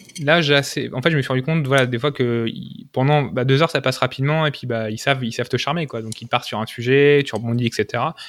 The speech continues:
Puis à la fin, bon, bah, le mec qui t'a vendu, c'est la meilleure solution du monde, achetez-nous, et cetera. Euh, et, et en fait, j'ai changé de, de façon de faire maintenant. Concrètement, maintenant, je demande tout le temps qu'on m'envoie des documents avant chaque réunion pour travailler, en fait.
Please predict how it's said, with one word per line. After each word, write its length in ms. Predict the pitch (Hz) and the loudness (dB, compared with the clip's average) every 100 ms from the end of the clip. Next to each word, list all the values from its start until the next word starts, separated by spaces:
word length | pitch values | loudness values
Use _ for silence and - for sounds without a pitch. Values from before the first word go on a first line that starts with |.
| - - | -20 -8
Puis 100 | 113 | -6
à 20 | |
la 60 | |
fin, 160 | 107 139 | 0 0
bon, 180 | 131 117 | 2 -2
bah, 180 | 117 107 | -6 -6
le 40 | |
mec 180 | 117 123 | -4 -4
qui 60 | - | -2
t'a 120 | 110 | 0
vendu, 260 | 117 131 | 0 0
c'est 140 | 131 110 | -2 0
la 60 | |
meilleure 200 | 113 123 | 4 2
solution 320 | - 113 - 110 | 2 0 0 -4
du 120 | 113 | -2
monde, 240 | 120 123 | 0 -2
achetez-nous, 360 | 117 - 120 120 | -4 -6 -4 -4
et 100 | - | -4
cetera. 360 | 110 120 185 - - - - - _ 104 | -4 -4 -4 -12 -16 -14 -16 -20 _ -4
Euh, 460 | 104 101 98 95 95 | -2 0 0 -2 -2
et, 840 | 98 98 98 107 - - - - | -4 -4 -4 -6 -10 -16 -14 -8
et 80 | 117 | -2
en 60 | |
fait, 100 | 165 | 0
j'ai 80 | 151 | 0
changé 220 | 135 135 | 2 2
de, 260 | 139 123 117 | 4 4 2
de 80 | 120 | -2
façon 220 | 123 135 | -4 -2
de 40 | |
faire 140 | 165 143 | 0 0
maintenant. 260 | 120 165 | 0 -4
Concrètement, 340 | - 135 127 170 | -4 -2 -2 0
maintenant, 180 | 156 143 | 0 2
je 60 | |
demande 240 | 135 139 131 | 2 2 0
tout 100 | 143 | -4
le 60 | |
temps 160 | 156 165 | -4 -2
qu'on 100 | 143 | 0
m'envoie 220 | 131 135 | 2 2
des 100 | 127 | 2
documents 420 | 127 - 143 143 - _ _ - _ _ - | -2 -4 -4 -4 -8 _ _ -20 _ _ -2
avant 280 | 131 139 | 2 2
chaque 180 | 131 143 | 0 -2
réunion 420 | - 143 139 160 - | 0 0 0 0 -4
pour 140 | - - | -16 -4
travailler, 400 | - 123 135 139 | 0 2 2 0
en 80 | |
fait. 240 | 123 131 | -2 -4